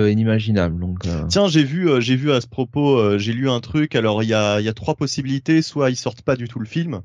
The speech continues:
Speaker 2: Bon, euh, c'est peu probable. Soit ils demandent à Ezra Miller de, d'aller en cure de,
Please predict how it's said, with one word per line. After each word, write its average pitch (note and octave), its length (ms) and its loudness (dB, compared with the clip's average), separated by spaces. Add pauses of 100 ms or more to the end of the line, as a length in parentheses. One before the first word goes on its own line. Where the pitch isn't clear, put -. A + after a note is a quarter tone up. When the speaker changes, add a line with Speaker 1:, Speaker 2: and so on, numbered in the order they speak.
(120)
Speaker 2:
Bon, F#2+ 180 -4 (280)
euh, F2 240 -4
c'est F2 920 -2
peu G#2 120 0
probable. A#2 460 0 (420)
Soit D3+ 340 0
ils C#3 80 -2
demandent C3 340 -4
à G#2 240 2
Ezra A#2+ 260 -4
Miller B2+ 420 -2
de, F#2+ 760 -2
d'aller G#2 220 2
en A2 140 -2
cure A#2+ 320 -2
de, F2+ 640 0